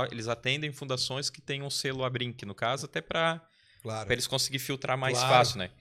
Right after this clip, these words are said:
Speaker 2: Tem um
Speaker 1: Então
Speaker 2: maior
Speaker 1: eles fazem
Speaker 2: controle.
Speaker 1: na favela da Rocinha, em, lá em São José do Rio Preto eles têm até uma favela modelo que eles estão fazendo, que é a primeira favela digital do Brasil.
Speaker 2: Olha só, cara.
Speaker 1: Tão digitalizando, tão arrumando as casas, tão fazendo um projeto. E tinha uma menina lá que ela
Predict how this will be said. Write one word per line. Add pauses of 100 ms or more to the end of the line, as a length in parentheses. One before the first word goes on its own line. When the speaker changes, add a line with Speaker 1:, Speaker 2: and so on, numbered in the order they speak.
(400)
Speaker 2:
Tem
um
Speaker 1:
Então
Speaker 2:
maior
Speaker 1:
eles
fazem
Speaker 2:
controle.
Speaker 1:
na
favela
da
Rocinha,
em, (240)
lá
em
São
José
do
Rio
Preto
eles
têm
até
uma
favela
modelo
que
eles
estão
fazendo, (360)
que
é
a
primeira
favela
digital
do
Brasil. (160)
Speaker 2:
Olha
só,
cara.
Speaker 1:
Tão
digitalizando,
tão
arrumando
as
casas,
tão
fazendo
um
projeto. (440)
E
tinha
uma
menina
lá
que
ela